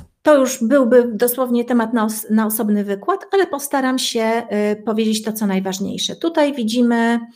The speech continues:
e, wszystkie osoby najważniejsze, no może prócz matki, w życiu, e, Zofii Stryjeńskiej. To jest właśnie mąż Zofii Lubańskiej, która nazwisko Stryjeński właśnie przyjęła od męża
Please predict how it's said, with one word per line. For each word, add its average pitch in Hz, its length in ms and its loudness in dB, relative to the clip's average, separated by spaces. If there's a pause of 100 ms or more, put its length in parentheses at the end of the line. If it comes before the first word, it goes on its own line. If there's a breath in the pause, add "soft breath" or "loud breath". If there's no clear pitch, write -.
(580 loud breath)
e, 202 360 0 (760)
wszystkie - 440 0
osoby 240 260 0
najważniejsze, 220 720 2
no 311 100 -2
może 240 240 2
prócz 240 260 -6
matki, 196 500 -6 (160 loud breath)
w 196 120 -6
życiu, 214 640 -2
e, 208 180 2
Zofii 220 240 -4
Stryjeńskiej. 185 800 -6
To 285 120 0
jest 254 420 -2
właśnie 214 560 0
mąż 214 680 2 (300 loud breath)
Zofii 240 340 -2
Lubańskiej, 214 680 -2
która 220 420 -2
nazwisko 220 440 -2
Stryjeński 220 880 -2 (400 loud breath)
właśnie 220 800 2 (260)
przyjęła 214 680 2
od 214 200 0
męża 220 680 0